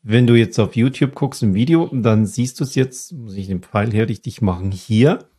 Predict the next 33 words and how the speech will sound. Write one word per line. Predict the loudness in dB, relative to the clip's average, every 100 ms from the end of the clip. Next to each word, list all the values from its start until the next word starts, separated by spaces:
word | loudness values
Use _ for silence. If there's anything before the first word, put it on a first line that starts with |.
| _ _ _ _ 0
Ähm, | 2 4 2 2
es | -2 -6
gibt | 0
nämlich | 2 2 0
drei | 0 0
so | 0
Ebenen. | 0 0 2 2 0 -2
Und | -6 -8
die | -6
erste | -4 -4 -4
Ebene, | -2 0 0 0 0
das | -4 -8
ist | -10 -16
die | -16 -6
Ebene | -2 0 0 0
der | -2 -4 -4 -2
Haltung, | 0 0 0 0 0
also | -4 -4
der | -6 -8 2
inneren | 4 4 4 2 2
Haltung. | 0 -2 -6 -6
Wie | -4 -2 -2
habe | -4 -2 0 0 -4 -4
ich | -8 -8 _
zu | -10 -8
etwas | -8 -12 _ -6 -6 -12 -18 _ _ _ _ -4
eine | 0 0 -2
Haltung? | -4 2 2 4 2
Welche | 0 0 -4 -4
Haltung | -2 -2 0 -2 0
habe | 2 0
ich | -2 -4
dazu? | -6 -4 -4 -4